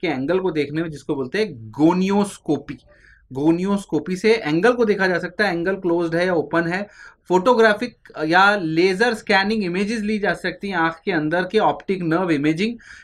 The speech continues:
लेजर स्कैनिंग इमेजिंग एंगल की ली जा सकती है, आंख के एंगल की। आपके रेटिना को चेक किया जा सकता है, very light sensitive टिश-, एरिया है, टिश्यू है बैक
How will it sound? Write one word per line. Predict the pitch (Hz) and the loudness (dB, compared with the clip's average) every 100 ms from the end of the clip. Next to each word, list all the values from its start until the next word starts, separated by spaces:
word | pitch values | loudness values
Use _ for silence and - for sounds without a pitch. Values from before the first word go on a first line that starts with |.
| - | 0
लेजर | 147 214 220 254 | 6 6 6 4
स्कैनिंग | - 220 208 226 | 2 0 2 0
इमेजिंग | 196 190 185 226 226 | -2 -2 -2 -4 -2
एंगल | 156 165 190 277 | 0 2 4 2
की | 254 | 0
ली | 233 214 | 0 2
जा | 196 | 0
सकती | 180 175 - | -2 -8 -6
है, | 180 | 0
आंख | 156 156 - | 0 0 -4
के | 196 | -4
एंगल | 180 131 131 196 | -2 -2 0 0
की। | 208 233 247 - - - 151 | -2 -6 -10 -14 -20 -6 2
आपके | 165 190 - 214 | 4 4 2 2
रेटिना | 175 170 180 190 233 269 | 0 2 2 4 2 0
को | 269 | 0
चेक | 226 214 214 | 0 0 2
किया | 208 | 2
जा | 190 165 | 2 0
सकता | 175 - 185 180 | -2 -6 0 2
है, | 190 226 | 2 0
very | 165 147 170 226 | -2 -2 -2 0
light | 180 196 196 | 0 -2 -4
sensitive | 170 165 180 190 185 | -6 -4 -4 -6 -6
टिश-, | 160 - | -10 -4
एरिया | 147 147 147 151 175 180 | 2 2 2 0 2 0
है, | 180 | 0
टिश्यू | 175 156 180 | -6 -6 -2
है | 185 | -2
बैक | 160 139 160 | 0 0 0